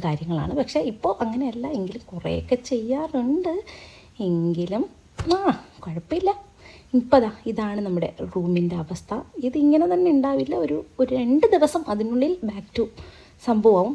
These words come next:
അത് കഴിഞ്ഞ് വിളക്ക് വയ്ക്കാനുള്ള സമയമായി. വിളക്ക് വെച്ചു. ആ പുറത്ത് നിൽക്കുന്നതാണ് അച്ഛൻ. അച്ഛൻ്റെ കയ്യിലിരിക്കുന്നതാണ് എൻ്റെ മോൻ. ഇവരാരും ക്യാമറയ്ക്ക് മുന്നിലേക്ക് വരില്ല, അവർക്ക്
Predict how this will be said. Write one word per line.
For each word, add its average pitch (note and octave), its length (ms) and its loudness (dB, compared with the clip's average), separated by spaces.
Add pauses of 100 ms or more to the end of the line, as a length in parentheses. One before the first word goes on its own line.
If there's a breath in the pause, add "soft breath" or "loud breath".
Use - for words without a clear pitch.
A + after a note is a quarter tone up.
അത് B3 140 6
കഴിഞ്ഞ് A3 240 2
വിളക്ക് F#3 260 -2
വയ്ക്കാനുള്ള F3 400 0 (100)
സമയമായി. F3 440 2 (640 loud breath)
വിളക്ക് G3 340 0
വെച്ചു. - 180 0 (120)
ആ - 20 2 (300)
പുറത്ത് A3+ 400 -2
നിൽക്കുന്നതാണ് A3+ 580 -4 (140)
അച്ഛൻ. - 340 -4 (200)
അച്ഛൻ്റെ C#4+ 360 -2
കയ്യിലിരിക്കുന്നതാണ് A#3+ 880 -2
എൻ്റെ C#4+ 240 4
മോൻ. A3+ 160 4 (100)
ഇവരാരും A3 480 0 (100)
ക്യാമറയ്ക്ക് A3+ 500 -2
മുന്നിലേക്ക് G3+ 500 -4
വരില്ല, A3 380 0 (200)
അവർക്ക് - 280 -8